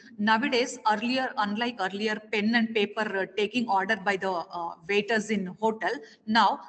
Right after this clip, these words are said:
the order will be on digital, uh, iPads or on, uh, uh,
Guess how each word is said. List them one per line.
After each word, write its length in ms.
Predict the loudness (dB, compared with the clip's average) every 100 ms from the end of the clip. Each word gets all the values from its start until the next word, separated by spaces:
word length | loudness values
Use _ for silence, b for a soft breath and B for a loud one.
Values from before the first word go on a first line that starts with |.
| -2
the 120 | 2
order 300 | 4 4 4
will 200 | 2 2
be 120 | 2 2
on 200 | 2 2
digital, 400 | 0 -2 0 0 0
uh, 240 | -2 -4 -6 b b 0
iPads 560 | 2 4 6 6 6 2
or 220 | 2 4
on, 240 | 0 0
uh, 200 | -4 -4 -8 B B -10
uh, 160 | -8